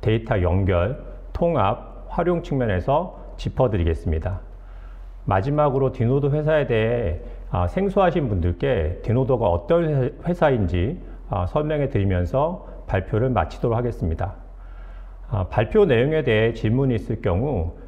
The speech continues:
아, 채팅창에 질문 남겨주시면 실시간으로 답변 드리도록 하겠습니다. 아, 데이터 관련 쟁점을 살펴보기에 앞서 기업 아키텍처의 현실을 잠깐 보고 가겠습니다.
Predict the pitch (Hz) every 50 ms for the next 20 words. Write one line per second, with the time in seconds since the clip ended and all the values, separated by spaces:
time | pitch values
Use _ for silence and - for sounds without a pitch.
0 | - - - - - 92 90 85 - - 175 175 - - 185 170 - - 135 113
1 | 101 95 98 - - 110 110 123 123 107 85 82 90 98 92 87 - - 92 95
2 | 107 123 160 185 - - - - - - - - 165 147 - - 170 160 135 117
3 | 107 101 110 127 143 143 - 107 - - - 127 127 139 156 143 - 107 101 87
4 | 95 95 90 120 110 113 104 - 101 78 90 90 87 87 - - - - - -
5 | - - - - - - - - - - - - - - - - - - - -
6 | - - - - - - - - - - - - - - - - - - - -
7 | - - - - - - - - - - - - - - - - - - - -
8 | - - - - - - - - - - - - - 101 98 98 95 - 120 139
9 | 143 - 202 180 180 170 165 165 165 156 147 - 113 113 107 110 156 151 151 151
10 | 139 139 151 160 160 156 - 165 139 139 127 110 123 110 95 - - - - 147
11 | 151 127 90 76 78 - - 113 120 131 139 135 - - 110 104 - - - 147
12 | - - 139 - - - - 120 123 123 156 147 147 135 - 127 123 143 156 170
13 | 170 170 - 95 95 95 - - 131 135 135 131 - 104 101 92 135 117 107 90
14 | 82 85 - - 95 82 78 76 87 90